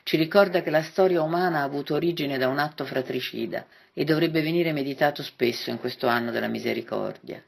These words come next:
La richiesta di Gesù di perdonare fino a settanta volte sette va capita, di fatto, in contrapposizione con la pretesa del figlio di Caino, Lamech, che con le sue mogli si vanta dicendo: "Sette volte sarà vendicato Caino,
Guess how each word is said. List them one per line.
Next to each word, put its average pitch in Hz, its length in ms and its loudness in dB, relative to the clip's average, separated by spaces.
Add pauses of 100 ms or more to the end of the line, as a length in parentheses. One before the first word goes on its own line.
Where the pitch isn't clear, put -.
(240)
La - 80 2
richiesta 180 440 4
di 151 120 -4
Gesù 147 340 0
di 143 120 -2
perdonare 151 580 2
fino 135 240 -4
a 131 60 -2
settanta 156 500 -2
volte 127 320 -2
sette 160 520 -2 (280)
va 165 160 4
capita, 139 540 0
di 127 120 -2
fatto, 170 600 0
in 165 140 -2
contrapposizione 175 920 2
con 175 120 0
la 147 100 0
pretesa 165 460 2
del 139 160 -4
figlio 175 340 0
di 139 140 -2
Caino, 127 640 0 (220)
Lamech, 160 680 0 (260)
che 156 160 0
con 160 160 2
le 156 80 2
sue 156 220 0
mogli 185 420 2
si 156 160 -2
vanta 170 460 2
dicendo: 139 840 -2
"Sette 160 340 2
volte 156 420 4
sarà 127 220 4
vendicato 131 600 0
Caino, 131 500 0